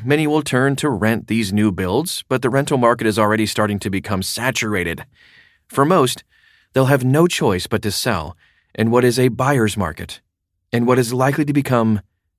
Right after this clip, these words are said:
substantially more of one. The conclusion? With notable exceptions, most notably that which is government subsidized like L I H D C,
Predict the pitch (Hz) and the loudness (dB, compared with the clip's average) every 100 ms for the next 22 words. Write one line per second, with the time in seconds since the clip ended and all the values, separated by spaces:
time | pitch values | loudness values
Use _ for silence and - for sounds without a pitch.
0 | - - 135 117 - - 139 143 143 - | -10 -2 -2 -2 -6 -4 0 0 0 -2
1 | 131 123 123 113 117 117 95 92 80 71 | 0 0 2 2 2 2 0 -4 -6 -10
2 | - _ _ _ _ _ _ _ _ _ | -16 _ _ _ _ _ _ _ _ _
3 | _ _ _ - 117 123 113 160 190 285 | _ _ _ -2 2 2 4 4 4 2
4 | 269 - _ _ _ _ _ _ _ _ | 0 -2 _ _ _ _ _ _ _ _
5 | - 160 151 180 214 196 180 170 165 147 | 0 2 4 6 6 4 2 2 0 0
6 | - 123 156 - 131 135 127 123 117 107 | 0 -2 -2 -4 0 0 2 2 2 2
7 | 110 113 110 110 104 110 - 107 92 87 | 0 2 0 0 0 -2 0 -2 0 0
8 | 110 110 107 - 104 - 95 85 98 107 | 0 0 -2 -2 -4 -2 -4 -4 -4 -4
9 | 95 90 101 98 90 90 - 87 - 107 | -4 -2 0 0 -2 -4 -6 -6 -4 -4